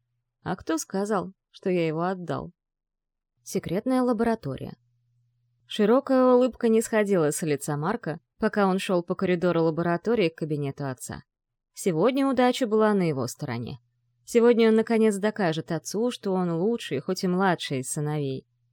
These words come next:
Ну и пусть ему не достался дар отца к гипнозу, зато он более ловкий и хитрый. Он крепче сжал желтый адуляр в кулаке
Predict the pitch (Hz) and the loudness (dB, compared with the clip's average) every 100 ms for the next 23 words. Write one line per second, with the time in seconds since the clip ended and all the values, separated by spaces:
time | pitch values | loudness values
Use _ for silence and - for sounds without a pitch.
0 | _ _ 294 285 311 - 269 214 170 160 | _ _ -6 -4 -4 0 2 2 2 0
1 | - 202 202 156 185 170 - 175 165 147 | 0 -2 -2 -2 0 -2 -2 -4 -4 -6
2 | 147 139 185 247 - _ - 226 208 180 | -6 -4 -2 -2 -6 _ -4 -2 0 0
3 | 208 175 170 220 180 147 - 214 220 156 | 2 2 4 4 2 0 -4 -6 -6 -6
4 | 117 139 147 180 _ _ _ _ _ _ | -6 -4 -6 -6 _ _ _ _ _ _
5 | _ - 214 214 220 214 220 196 196 196 | _ -4 -2 2 2 2 0 0 2 0
6 | 190 196 190 190 185 175 180 175 165 - | 2 2 2 0 0 0 0 2 0 -2
7 | - 160 160 - 175 | -4 -4 -4 -4 -4